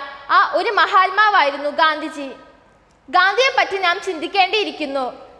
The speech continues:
ചിന്തിച്ചാൽ മാത്രം പോരാ, ചിന്തകൾക്ക് പ്രവൃത്തിയിലൂടെ ജീവൻ നൽകണം. ഈ ചിന്തകളുടെ വെളിച്ചത്തിൽ ചില തിരിച്ചറിവുകൾ ഇതിനോട് ചേർത്ത് വെക്കുന്നു. ഒന്ന്,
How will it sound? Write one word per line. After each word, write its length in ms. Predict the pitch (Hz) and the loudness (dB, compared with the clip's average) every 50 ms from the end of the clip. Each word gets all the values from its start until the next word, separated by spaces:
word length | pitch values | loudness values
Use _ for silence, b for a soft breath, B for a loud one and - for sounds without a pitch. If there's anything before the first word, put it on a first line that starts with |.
| - - - | -14 -8 -4
ചിന്തിച്ചാൽ 500 | 370 370 392 440 440 453 523 523 508 427 | -2 0 0 0 2 2 2 0 2 0
മാത്രം 400 | 359 320 311 - 381 370 370 330 | 0 0 0 0 0 -2 0 2
പോരാ, 400 | 370 330 311 294 285 269 240 226 - - - - - - - | 0 0 2 2 2 2 0 0 -4 -12 -18 -18 -18 -10 -6
ചിന്തകൾക്ക് 600 | 381 381 359 392 427 427 440 453 440 508 480 - | -6 -4 -2 -2 0 0 0 0 0 -2 -2 0
പ്രവൃത്തിയിലൂടെ 720 | 359 370 359 349 349 339 339 339 480 403 392 330 302 294 294 | 2 2 2 2 0 0 0 -2 -2 -2 0 0 0 0 0
ജീവൻ 400 | 294 302 359 381 370 403 415 415 | -2 -2 -4 -2 -2 0 0 2
നൽകണം. 680 | 403 302 285 285 285 277 269 254 240 - - - - - - - - _ - | 2 0 2 0 0 -2 -2 -2 -4 -6 -10 -18 -18 -20 -20 -20 -20 _ 0
ഈ 140 | 381 466 571 | 2 2 2
ചിന്തകളുടെ 580 | - 539 523 392 339 359 - 381 392 349 370 | 2 2 0 0 2 2 2 2 2 2 2
വെളിച്ചത്തിൽ 680 | 370 330 302 311 320 - 320 311 320 320 311 311 311 - - - - - - - | 2 2 0 0 -2 -6 -8 -4 -4 -4 -4 -4 -6 -12 -16 -20 -20 -10 -6 -2
ചില 80 | 427 466 539 523 - | -2 0 0 0 -2
തിരിച്ചറിവുകൾ 720 | 415 339 330 - 453 427 349 302 302 277 320 311 294 294 - - | -4 -4 -2 0 2 2 2 2 0 0 0 0 -2 -2 -6 -8
ഇതിനോട് 400 | 339 302 381 392 415 415 427 415 - | -8 -6 -2 0 2 2 0 0 0
ചേർത്ത് 320 | 427 349 320 320 320 415 403 | 0 0 0 0 -2 -2 0
വെക്കുന്നു. 560 | 339 302 302 311 285 269 269 262 247 226 - - - - - - _ _ _ _ _ _ _ _ _ _ _ _ _ - | 0 0 0 -2 -8 -6 -8 -8 -10 -12 -14 -18 -20 -20 -20 -20 _ _ _ _ _ _ _ _ _ _ _ _ _ 0
ഒന്ന്, 460 | 294 339 359 359 359 359 311 269 240 | 2 2 4 4 4 2 2 2 0